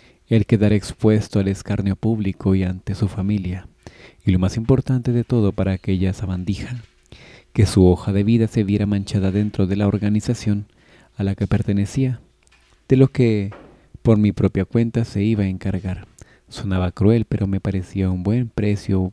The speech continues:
por tratar de dañar un corazón inocente, justificándome en que solo un abuso de poder podía prevenir y detener una situación así.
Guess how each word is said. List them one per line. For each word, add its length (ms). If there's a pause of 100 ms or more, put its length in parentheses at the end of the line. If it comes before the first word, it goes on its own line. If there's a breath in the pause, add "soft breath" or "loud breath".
(120)
por 220
tratar 440
de 120
dañar 340
un 80
corazón 420
inocente, 680 (720 loud breath)
justificándome 880
en 80
que 200
solo 720 (500 soft breath)
un 200
abuso 500
de 140
poder 320
podía 480
prevenir 560
y 60
detener 460
una 140
situación 520
así. 280